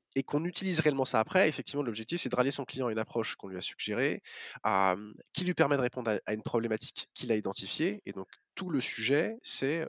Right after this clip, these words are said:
Est-ce que ce que je propose est bien ? » Normalement, si ce que je propose est bien et permet de répondre à cette problématique, le client est censé accepter tout ce qu'on va lui proposer. Donc c'est, je dis pas ça pour qu'il accepte tout, mais, heu,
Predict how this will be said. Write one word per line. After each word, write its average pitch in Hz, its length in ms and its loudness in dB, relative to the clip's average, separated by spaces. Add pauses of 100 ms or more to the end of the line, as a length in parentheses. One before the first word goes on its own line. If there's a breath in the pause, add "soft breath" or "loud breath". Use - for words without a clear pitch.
(160)
Est-ce 123 160 0
que 156 100 0
ce - 80 0
que 127 80 -2
je - 100 -2
propose 151 440 0
est 117 60 0
bien ? » 110 260 -4 (360 loud breath)
Normalement, 156 400 12
si - 120 -2
ce - 80 -4
que - 80 0
je - 80 0
propose 147 460 2
est 117 40 0
bien 123 220 2
et 127 60 2
permet 110 180 0
de 107 40 0
répondre 113 220 0
à 117 40 0
cette - 160 -4
problématique, - 580 -8 (300 loud breath)
le 101 80 -4
client 139 180 0
est 143 40 0
censé 110 300 -2
accepter - 400 0
tout - 100 -10
ce - 60 -4
qu'on 117 100 -6
va 113 80 0
lui 104 80 -6
proposer. 101 400 -10 (580)
Donc - 120 -16
c'est, - 120 -8 (100)
je - 80 -18
dis 98 140 -8
pas 120 100 4
ça 143 120 6
pour - 160 -6
qu'il 101 280 -4
accepte - 260 -2
tout, 190 200 -4 (360 loud breath)
mais, 110 220 2 (320 loud breath)
heu, - 420 -4